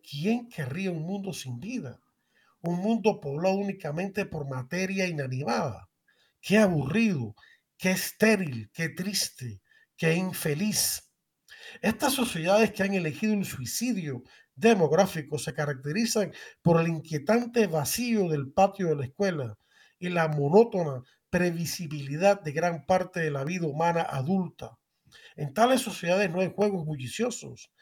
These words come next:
ni risas, ni hilaridad inesperadas. En cambio, hay trabajo, impuestos y una vida perfectamente planificada que apunta a una jubilación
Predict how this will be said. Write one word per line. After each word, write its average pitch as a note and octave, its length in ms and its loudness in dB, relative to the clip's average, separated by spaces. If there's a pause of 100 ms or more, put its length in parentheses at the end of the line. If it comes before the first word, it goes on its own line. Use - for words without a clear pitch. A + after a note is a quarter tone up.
(300)
ni D3+ 240 -4
risas, D3 640 -6 (240)
ni F3+ 200 -2
hilaridad E3 520 0
inesperadas. D#3 1040 -2 (240)
En C#3 160 -8
cambio, G3 320 2
hay G3 180 0
trabajo, E3+ 580 0
impuestos F3 760 -6 (300)
y A3 80 -4
una C4+ 220 4
vida A3 520 4
perfectamente A#3 720 -2
planificada C#3+ 920 -4 (320)
que D#3+ 100 2
apunta G#3+ 480 2
a - 20 8
una G3+ 200 4
jubilación D3 680 -4